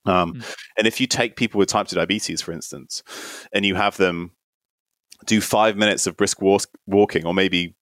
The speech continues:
Speaker 1: climb up and down a, a flight or two of stairs every hour, they have better blood sugar control than if you once a day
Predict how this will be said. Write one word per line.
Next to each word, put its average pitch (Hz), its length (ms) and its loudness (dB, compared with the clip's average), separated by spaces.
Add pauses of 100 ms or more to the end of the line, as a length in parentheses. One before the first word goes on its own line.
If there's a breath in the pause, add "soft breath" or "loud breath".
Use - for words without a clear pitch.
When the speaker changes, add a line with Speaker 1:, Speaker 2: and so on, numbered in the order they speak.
Speaker 1:
climb 98 280 2
up - 100 -2
and 90 100 -4
down 90 260 0
a, 82 180 -6 (340)
a - 160 0
flight 98 300 2
or 87 80 -2
two - 180 0
of 90 100 0
stairs 92 520 0 (560 loud breath)
every 98 220 0
hour, 85 420 0 (960)
they 113 160 4
have 120 220 -2
better 120 240 2
blood 98 200 0
sugar 95 240 2
control 85 440 -2
than 90 120 0
if 87 160 -4
you 87 340 -2 (160)
once 104 280 0
a 95 60 -4
day 90 360 2